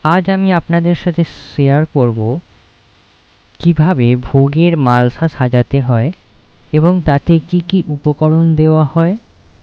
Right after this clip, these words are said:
তার সাথে একইভাবে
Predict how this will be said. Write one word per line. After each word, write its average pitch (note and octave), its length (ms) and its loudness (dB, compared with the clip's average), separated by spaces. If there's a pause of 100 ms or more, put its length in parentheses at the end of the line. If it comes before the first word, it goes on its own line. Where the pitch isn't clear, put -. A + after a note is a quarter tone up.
(220)
তার D3+ 220 0 (120)
সাথে B2+ 320 -2 (1000)
একইভাবে F#3 760 0